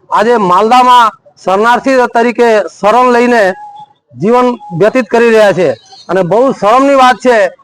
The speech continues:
કે ત્યાંની પશ્ચિમ બંગાળની મમતા સરકાર તુષ્ટિકરણની રાજનીતિ કરી અને જે મૌલવીએ આગલા દિવસે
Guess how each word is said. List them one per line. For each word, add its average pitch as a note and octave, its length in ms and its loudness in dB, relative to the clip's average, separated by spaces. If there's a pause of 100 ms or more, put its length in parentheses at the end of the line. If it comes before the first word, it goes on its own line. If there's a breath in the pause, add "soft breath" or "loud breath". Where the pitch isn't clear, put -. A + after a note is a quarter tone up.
(140)
કે G3+ 140 -4
ત્યાંની A#3 420 -2
પશ્ચિમ B3+ 460 -2
બંગાળની B3 380 2
મમતા A3+ 380 0
સરકાર A#3 480 2 (400)
તુષ્ટિકરણની B3 880 0
રાજનીતિ A3+ 460 0
કરી B3 320 0 (320)
અને G#3 160 0
જે G3 240 2 (240)
મૌલવીએ B3+ 560 2 (180)
આગલા A#3 320 2
દિવસે B3 460 0